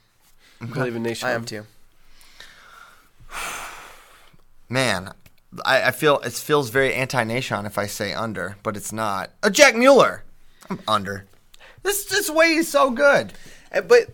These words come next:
Speaker 3: y-, I mean, the, a lot of people are still gonna register between now and next week
Speaker 2: I,
Speaker 3: too. So
Speaker 2: I think the fifty-seven. You think more people?
Speaker 3: I,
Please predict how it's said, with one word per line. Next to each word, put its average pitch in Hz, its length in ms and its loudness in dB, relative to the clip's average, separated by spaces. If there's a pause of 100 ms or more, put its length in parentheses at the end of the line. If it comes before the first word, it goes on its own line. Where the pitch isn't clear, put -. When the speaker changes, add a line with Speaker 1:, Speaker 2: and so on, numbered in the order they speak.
Speaker 3:
y-, 180 160 -16
I 175 80 2
mean, 156 360 -4
the, 160 160 -6 (260)
a - 40 -6
lot 208 140 4
of 277 60 -4
people 220 160 -4
are 175 60 0
still 175 160 -2
gonna 151 120 -4
register 143 380 -4
between 113 300 -12
now 113 180 -6
and 107 100 -10
next 107 180 -10
week 170 100 2
Speaker 2:
I, - 20 -2
Speaker 3:
too. - 280 -6
So - 160 -4
Speaker 2:
I 156 80 4
think 208 260 -6
the 175 100 -2
fifty-seven. 156 720 -4 (200)
You 160 100 -2
think 147 160 0
more 226 180 2
people? 247 360 -2 (240)
Speaker 3:
I, - 140 2